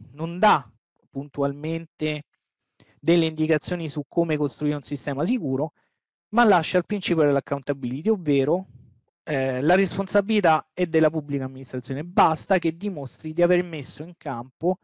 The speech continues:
tutte le soluzioni di sicurezza per i propri dati. E poi volevo portare alla vostra attenzione anche, eh,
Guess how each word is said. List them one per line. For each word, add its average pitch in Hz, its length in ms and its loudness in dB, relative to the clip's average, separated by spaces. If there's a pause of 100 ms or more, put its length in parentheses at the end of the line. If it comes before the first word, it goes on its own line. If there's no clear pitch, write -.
(640)
tutte 220 320 2
le 143 140 4
soluzioni 156 480 -2
di 156 80 -4
sicurezza 151 760 0 (680)
per 190 160 4
i 208 80 4
propri 127 320 -2
dati. 123 420 -6 (1160)
E 190 100 -2
poi 214 160 6
volevo 175 320 6 (140)
portare 180 320 2
alla 156 80 2
vostra 175 240 0
attenzione 202 420 -2
anche, 175 500 -2
eh, 147 540 -2